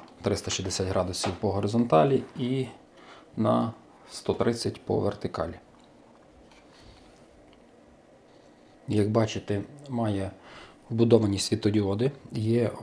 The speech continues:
окремо світодіоди для інфрачервоної підсвітки. І є окремо світодіоди для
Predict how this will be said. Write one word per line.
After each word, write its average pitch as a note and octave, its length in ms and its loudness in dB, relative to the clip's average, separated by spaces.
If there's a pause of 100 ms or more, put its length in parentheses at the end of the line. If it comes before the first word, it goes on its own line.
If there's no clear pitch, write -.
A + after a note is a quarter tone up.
(240)
окремо G#2+ 520 0 (220)
світодіоди G#2 640 -2
для G#2 240 4
інфрачервоної G#2+ 840 2
підсвітки. A#2 540 0 (840)
І A#2 120 -2
є A2+ 240 8
окремо B2+ 500 2
світодіоди G2+ 640 0
для G#2 420 0